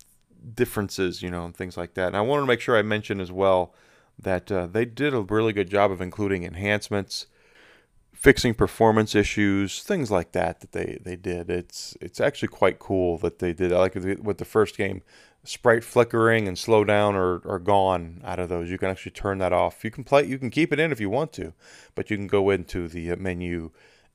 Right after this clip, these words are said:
uh, enhancements menu before you boot the game up, and it'll, you can remove that stuff to make it where it doesn't flat flicker and there's no slowdowns, which is really awesome.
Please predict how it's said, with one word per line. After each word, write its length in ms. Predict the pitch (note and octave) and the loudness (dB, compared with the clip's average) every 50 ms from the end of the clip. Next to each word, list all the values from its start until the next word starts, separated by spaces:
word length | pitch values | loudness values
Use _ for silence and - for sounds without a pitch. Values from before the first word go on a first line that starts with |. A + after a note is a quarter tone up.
| - G2 | -16 -10
uh, 40 | F2 | -6
enhancements 640 | F2 E2+ F2 F2 F#2 G2 G2 F#2+ - F#2+ F2 - - | -4 -4 -4 -2 -2 -4 -4 -4 -6 -10 -10 -8 -8
menu 240 | F2+ F2 F2 F2 E2+ | -8 -6 -6 -8 -8
before 240 | E2 - - F2+ | -8 -8 -6 -4
you 80 | E2+ E2 | -4 -4
boot 180 | - F#2 F2+ - | -4 -4 -6 -6
the 80 | F#2 | -8
game 260 | E2+ F#2+ F#2 F2 E2+ | -8 -6 -6 -4 -4
up, 140 | E2+ E2 - | -4 -4 -4
and 100 | - F2 | -6 -8
it'll, 220 | F2+ F2 F2 - F#2 | -6 -8 -8 -10 -10
you 140 | F#2 G2+ F#2+ | -14 -18 -16
can 180 | - F2 E2 | -16 -16 -16
remove 300 | F2 F2 F2 F#2 F2+ F2 | -16 -14 -12 -12 -10 -6
that 160 | F2 E2+ E2+ - | -6 -6 -6 -8
stuff 260 | - - F2+ F2 - | -8 -6 -8 -6 -6
to 60 | - | -10
make 220 | F2+ F2 F2 - - | -14 -14 -14 -12 -14
it 100 | - - | -14 -14
where 140 | - - - | -16 -16 -18
it 80 | - | -18
doesn't 260 | - - - - - _ _ _ | -18 -20 -20 -20 -20 _ _ _
flat 380 | _ - - G2+ G2+ - - - | _ -2 0 0 0 0 -4 -8
flicker 400 | - G#2+ G2 - - F#2+ F#2 F2+ | -8 -6 -6 -6 -6 -4 -4 -4
and 80 | F2 | -4
there's 160 | F2 E2 - F#2+ | -6 -10 -12 -12
no 80 | F2 | -12
slowdowns, 500 | E2+ - - F#2 F2+ F2 F2 E2+ E2+ F2+ | -12 -10 -8 -6 -6 -4 -6 -8 -8 -12
which 140 | - F#2 - | -12 -10 -10
is 100 | B2 A#2+ | -6 -2
really 240 | C#3 D3+ C#3 G#2 F#2 | 0 2 2 2 2
awesome. 420 | F#2 E2+ E2 E2 - - - - | 0 -2 -4 -8 -12 -14 -14 -18